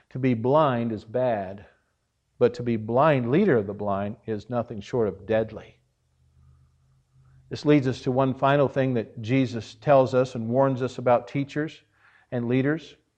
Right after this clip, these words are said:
and that is the danger to those who follow those leaders. Now here we've been talking, uh, quite a bit about what Jesus says, and he says it very plainly here.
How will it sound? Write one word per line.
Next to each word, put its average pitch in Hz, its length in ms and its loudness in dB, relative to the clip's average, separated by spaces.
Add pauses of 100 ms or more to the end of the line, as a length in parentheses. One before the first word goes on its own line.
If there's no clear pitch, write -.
(1040)
and 135 120 2
that 165 180 12
is 160 220 12
the 139 100 4
danger 175 560 10
to 175 140 2
those 165 340 10
who 151 160 2
follow 131 840 4 (180)
those 117 420 2 (100)
leaders. 104 480 -10 (1200)
Now 139 120 2
here 165 280 8
we've 135 320 4 (640)
been 139 220 4
talking, 151 440 2
uh, 113 100 0
quite 143 420 0
a 120 60 2
bit 127 180 4
about 120 420 2 (1040)
what 120 220 -4
Jesus 135 420 2
says, 117 300 2
and 120 80 -6
he 123 120 -2
says 147 280 4
it 110 60 -4
very 131 200 4
plainly 123 520 0
here. - 300 -14